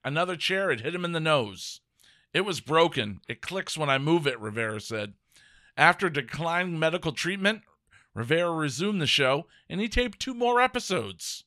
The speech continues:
"It confirmed to me that all these supremacists are roaches, and that the only way to get rid of roaches is to turn on the lights," R-, Geraldo Rivera said. A police spokesperson said Rivera declined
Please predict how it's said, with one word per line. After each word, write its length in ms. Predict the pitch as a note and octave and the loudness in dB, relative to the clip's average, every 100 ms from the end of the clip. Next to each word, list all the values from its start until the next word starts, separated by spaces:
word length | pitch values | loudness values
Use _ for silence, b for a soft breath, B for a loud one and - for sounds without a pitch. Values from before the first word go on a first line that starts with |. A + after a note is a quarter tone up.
| _ b b b b b | _ b b b b b
"It 160 | - - | -4 0
confirmed 480 | E3 - G#3+ G#3+ | 0 2 -2 -2
to 100 | G#3 | -4
me 160 | G3+ G#3 | -4 -2
that 140 | E3 | 0
all 180 | D3 E3+ | 2 2
these 240 | E3+ F3+ - | 0 -6 -6
supremacists 800 | D3 - D#3 E3 D#3 E3+ E3 - | -8 -4 -4 -4 -6 -6 -8 -4
are 160 | B2 C3 | -2 -2
roaches, 720 | B2 C3 B2 G#2 F#2+ - - b b b - | -2 -2 -2 -6 -8 -12 -14 b b b -6
and 140 | B2 | -4
that 140 | B2+ | -2
the 80 | C#3+ | 0
only 160 | D#3 F3+ | 0 2
way 160 | F3 | 2
to 80 | E3 | 2
get 180 | D#3+ D#3 | 0 0
rid 140 | E3+ | 0
of 100 | D#3+ | 0
roaches 420 | D#3 E3+ F3 G3 D3 | 2 2 0 -4 -6
is 140 | A#2 | -10
to 80 | A2+ | -10
turn 300 | - C#3 C3+ | -6 -4 -2
on 160 | C#3 | 0
the 80 | C#3+ | 0
lights," 340 | C3+ A2+ G2 A2 | 0 -2 -4 -8
R-, 140 | G#2 - | -8 -8
Geraldo 520 | A2+ A#2+ A2 G#2+ G#2+ | -4 -2 0 -2 -4
Rivera 380 | G#2+ G#2+ G#2+ G#2 | -4 -4 -4 -6
said. 320 | - G#2 G#2 _ B B B B - | -6 -8 -8 _ B B B B -6
A 100 | B2 | -2
police 360 | E3 F#3 - | 0 0 -2
spokesperson 720 | - F#3 F#3+ - C#3+ C3 C3+ - | -2 -2 -2 -2 -2 -2 -8 -4
said 240 | C#3+ B2 | -2 -2
Rivera 400 | B2+ D3 D3 C#3 | -2 0 0 -2
declined 580 | A#2+ - C#3+ D#3 D#3 | -4 -8 -4 -4 -6